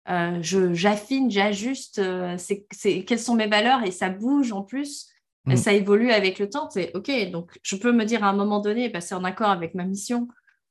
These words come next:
Speaker 1: euh, mes valeurs, et oui, j'ai peur et j'ai, j'ai quand même envie d'y aller.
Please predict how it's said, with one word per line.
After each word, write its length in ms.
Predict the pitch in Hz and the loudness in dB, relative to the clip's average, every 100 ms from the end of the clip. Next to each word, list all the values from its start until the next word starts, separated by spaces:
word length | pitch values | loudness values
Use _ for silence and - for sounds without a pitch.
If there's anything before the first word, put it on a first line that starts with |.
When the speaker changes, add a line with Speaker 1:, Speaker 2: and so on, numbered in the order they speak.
| _ | _
Speaker 1:
euh, 220 | 175 165 | -4 -2
mes 100 | 180 | 0
valeurs, 480 | 214 208 208 220 214 - | 2 4 4 4 2 0
et 160 | 185 | 0
oui, 160 | 185 226 | 2 0
j'ai 160 | 202 196 | 0 0
peur 260 | 226 220 | -2 -2
et 80 | 185 | -2
j'ai, 240 | 180 185 | -2 -4
j'ai 160 | 175 185 | -4 -4
quand 100 | 208 | -2
même 200 | 202 202 | 0 -2
envie 180 | 190 202 | -2 -2
d'y 140 | 180 | 0
aller. 300 | 165 302 - | 0 -2 -4